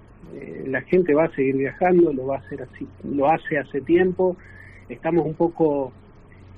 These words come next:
más que educándonos, acostumbrándonos a que esto, mm, pasa bastante seguido en lo que es el segmento turístico. Parece que el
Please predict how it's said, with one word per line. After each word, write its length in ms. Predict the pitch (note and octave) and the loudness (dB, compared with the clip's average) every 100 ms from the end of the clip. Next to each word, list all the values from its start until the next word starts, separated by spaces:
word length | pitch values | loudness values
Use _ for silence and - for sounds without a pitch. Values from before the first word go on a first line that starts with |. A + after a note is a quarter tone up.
| - - - - | -20 -20 -20 -10
más 260 | C3+ D3+ - | -2 -2 -2
que 140 | D#3 | -4
educándonos, 840 | D3 C#3+ E3 E3+ D#3+ F3 F#3 F3+ | -4 0 4 4 4 2 0 -4
acostumbrándonos 920 | C3 C#3 C3 D#3 D3+ E3 D#3+ D3+ D#3 D#3 | -10 -12 -10 -8 -4 -2 0 -2 -4 -6
a 100 | C3+ | -8
que 120 | D3 | -10
esto, 640 | C#3 - C#3 C#3 C3 C3 - - - - - - - | -10 -10 -8 -8 -8 -10 -16 -20 -20 -20 -20 -20 -18
mm, 320 | - - - - | -16 -14 -16 -4
pasa 580 | D#3 - C3+ C3+ C3+ - - | -4 -2 -4 -4 -8 -12 -8
bastante 480 | C3+ - D#3 D3 C3 | -8 -2 0 0 0
seguido 320 | C#3 F3+ F#3 | 2 4 4
en 80 | C#3 | 0
lo 60 | C3+ | -6
que 140 | C#3 | -8
es 120 | C3 | -8
el 100 | B2 | -14
segmento 480 | - C3+ C#3 C3+ - | -10 -6 -4 -6 -8
turístico. 580 | - D3+ F3+ - C#3 C3 | -8 -4 -4 -4 -8 -8
Parece 400 | A#2+ B2+ - A#2+ | -8 -10 -10 -8
que 160 | C3+ C3 | -4 -4
el 160 | B2 | -4